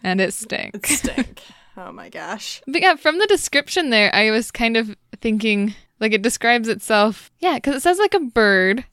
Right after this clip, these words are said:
Speaker 1: but it doesn't say anything about beaks, so you're picturing, like, big wings,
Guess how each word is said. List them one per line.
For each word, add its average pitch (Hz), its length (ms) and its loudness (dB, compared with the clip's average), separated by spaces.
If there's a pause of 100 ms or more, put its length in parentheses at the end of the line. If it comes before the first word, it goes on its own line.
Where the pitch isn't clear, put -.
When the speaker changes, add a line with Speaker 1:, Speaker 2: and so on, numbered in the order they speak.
(160)
Speaker 1:
but 302 80 -2
it 294 60 -2
doesn't 330 220 0
say 311 100 0
anything 302 260 0
about 220 540 0
beaks, 220 440 2
so - 140 -4
you're 240 180 0
picturing, 302 420 -2
like, 254 160 -2 (120)
big 254 220 0
wings, 226 800 -2